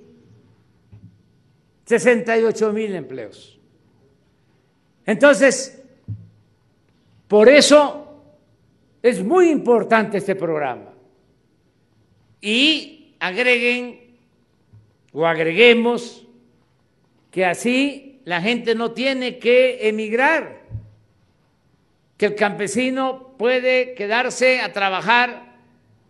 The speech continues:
en su comunidad, en su pueblo. Agreguemos que de esta manera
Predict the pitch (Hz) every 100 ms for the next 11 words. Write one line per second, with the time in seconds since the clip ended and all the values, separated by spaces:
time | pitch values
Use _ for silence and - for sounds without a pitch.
0 | _ _ _ 208 214 185 226 214 220 214
1 | 208 220 233 240 208 196 185 - 226 247
2 | 226 180 123 - - _ _ _ _ _
3 | _ _ _ _ _ _ _ _ _ _
4 | _ _ _ _ _ _ _ _ _ _
5 | _ _ _ - 185 202 208 233 269 269
6 | 277 269 - - - _ _ _ _ _
7 | _ _ _ _ 202 208 208 247 240 240
8 | 220 208 220 254 262 254 254